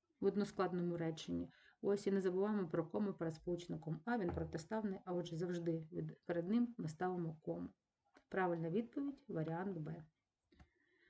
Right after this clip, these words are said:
І друге тестове завдання, складніше трохи, тому що це завдання на встановлення відповідності. Доберіть приклад до кожної з груп вставних слів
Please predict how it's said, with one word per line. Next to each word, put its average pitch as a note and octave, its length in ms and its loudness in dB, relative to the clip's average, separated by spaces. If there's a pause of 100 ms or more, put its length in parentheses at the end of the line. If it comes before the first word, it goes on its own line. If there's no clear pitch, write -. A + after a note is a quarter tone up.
(240)
І C#4+ 80 2
друге G#3+ 300 2
тестове F3 420 -2
завдання, A3+ 460 4
складніше A3 580 4
трохи, G3 360 -4
тому F#3 220 -2
що F3 140 -4
це F3 120 -6
завдання F3+ 360 2
на E3+ 80 0
встановлення F3 460 0
відповідності. E3+ 1040 0
Доберіть F#3 420 0
приклад G#3+ 340 2
до F#3+ 80 2
кожної E3+ 440 2
з D#3 40 2
груп A#3 260 4
вставних A3 500 2
слів A3 300 0